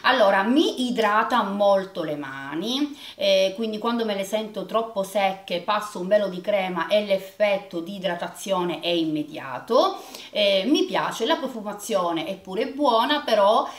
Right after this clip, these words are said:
per quanto riguarda la Bottega Verde ci sono profumazioni che mi piacciono di più. Comunque questa è buona. Poi la crema per il viso, eh, io di solito ne uso una per il giorno e poi una per la notte.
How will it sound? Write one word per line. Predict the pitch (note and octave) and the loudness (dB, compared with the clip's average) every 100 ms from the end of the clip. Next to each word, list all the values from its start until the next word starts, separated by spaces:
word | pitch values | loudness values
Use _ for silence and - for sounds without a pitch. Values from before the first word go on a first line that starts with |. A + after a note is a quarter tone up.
| - | -4
per | G#3 G3+ | -2 0
quanto | G#3+ - | 0 -2
riguarda | G#3+ G#3 F#3 G#3+ | 0 2 2 0
la | F3+ | -2
Bottega | F#3+ B3 E4+ B3 | -2 -2 0 0
Verde | F3+ F3+ | -2 -4
ci | F3+ B3+ | -8 -4
sono | F#3+ E4+ | -4 -4
profumazioni | - D#4 F4 F#4+ F#4+ G#3+ G3+ | -4 -2 0 -2 0 -4 -4
che | F#3 | -6
mi | F3 | -4
piacciono | E3+ - E3+ D#3+ | -6 -6 -4 -4
di | D#3+ | -6
più. | - D3+ | -10 -4
Comunque | D4+ G#3+ F3+ A#3 | 0 0 -2 -4
questa | E3 D3+ - D#3+ | -4 -6 -6 -8
è | F#3+ F3 | -8 -10
buona. | E3 D3+ D3+ D3+ - _ _ _ _ _ _ _ _ _ - - | -12 -12 -12 -12 -16 _ _ _ _ _ _ _ _ _ -20 -6
Poi | A#3 | 0
la | G#3 G3 | 0 2
crema | A#3 G#3+ E3+ | 2 2 0
per | F#3 E3 | -4 -4
il | E3 | -4
viso, | E3 F#3+ F#3+ F3+ D4 F4+ G4 - - - - | -6 -8 -10 0 2 2 0 -8 -16 -18 -2
eh, | G3+ F#3+ F#3+ F3+ F3 | 4 4 4 0 0
io | A3+ | 0
di | A3 | 0
solito | A#3 A3+ G#3 | -4 -2 -2
ne | F#3 F#3 | -2 0
uso | E3+ E3+ F3 A3+ | -2 -2 -2 -2
una | A3+ G3+ E3+ | 0 0 -2
per | F3+ | -4
il | F3 - | -6 0
giorno | G3 F3+ E3 E3 E3 | 2 2 0 -2 -2
e | F3 | -4
poi | - G3 F#3+ | -4 -4 -4
una | F#3 F#3 D#3 | -4 -4 -4
per | F#3+ F3 | -4 -6
la | E3 | -6
notte. | D#3 D3 D3+ _ - E4 | -6 -8 -12 _ -4 -4